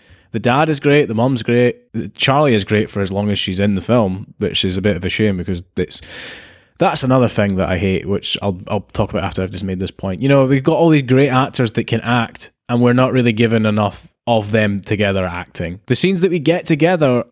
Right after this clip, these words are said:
of them work, and they're amazing. It's why I didn't think Call Me By Your Name was a bad movie, because that was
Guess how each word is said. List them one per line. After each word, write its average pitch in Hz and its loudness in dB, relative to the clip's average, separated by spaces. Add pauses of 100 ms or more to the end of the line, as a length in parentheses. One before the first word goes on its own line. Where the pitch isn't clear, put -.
of 123 2
them 123 0
work, 127 0
and 117 0
they're 113 2
amazing. 110 0
It's - -6
why 160 2
I 151 4
didn't 131 0 (180)
think - -4
Call 139 2
Me 135 2
By 113 2
Your 113 4
Name 131 4
was 101 -2
a 98 -4
bad 107 0
movie, 107 0
because 98 -4
that 113 -2
was 107 -6